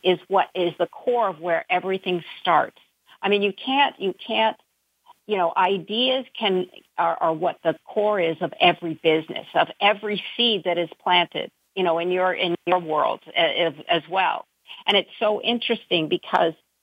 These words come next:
what has happened is through the years, I have become immersed in the whole aspect of teaching individuals how to take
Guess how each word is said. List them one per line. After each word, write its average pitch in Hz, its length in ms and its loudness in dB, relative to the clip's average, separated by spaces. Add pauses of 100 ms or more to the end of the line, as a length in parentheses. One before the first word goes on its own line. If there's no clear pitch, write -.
(220)
what 190 200 2
has 180 200 -4
happened 180 720 0
is 175 180 4 (120)
through 202 180 2
the 165 180 -2
years, 185 520 0
I 175 260 2 (100)
have 170 220 0 (140)
become 180 300 -2
immersed 180 440 0 (200)
in 180 180 0
the 165 100 2
whole 208 340 -2
aspect 180 540 -2
of 165 120 -8 (160)
teaching 269 340 0
individuals 165 680 0
how 196 220 0
to 196 120 -4 (140)
take 208 220 -2